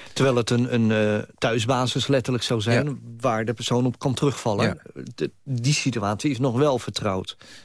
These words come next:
Speaker 2: Ja, die situatie is
Speaker 1: En
Speaker 2: vertrouwd.
Speaker 1: veilig.
Speaker 2: Ja, maar het doet ook wat met je gevoel van zelfvertrouwen, met het gevoel echt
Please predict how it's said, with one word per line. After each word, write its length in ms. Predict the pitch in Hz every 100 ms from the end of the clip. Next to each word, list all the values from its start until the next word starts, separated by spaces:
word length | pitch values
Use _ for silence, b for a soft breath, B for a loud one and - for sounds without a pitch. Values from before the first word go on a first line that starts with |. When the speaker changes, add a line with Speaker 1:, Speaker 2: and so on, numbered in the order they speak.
| B B
Speaker 2:
Ja, 300 | - 113 92
die 120 | 78
situatie 500 | 82 - 92 95 85
is 60 | 85
Speaker 1:
En 60 | 120
Speaker 2:
vertrouwd. 240 | 139 104
Speaker 1:
veilig. 280 | 107 107 -
Speaker 2:
Ja, 240 | 95 101 82
maar 120 | 80
het 100 | 82
doet 180 | 92 -
ook 160 | 98
wat 180 | 95 82
met 220 | 90 80 -
je 160 | 85
gevoel 440 | 78 78 - 85 80
van 240 | 78 82
zelfvertrouwen, 840 | 78 85 82 - 78 - 73 76 78
met 120 | 80
het 140 | 78
gevoel 440 | - 78 82 80 -
echt 200 | 80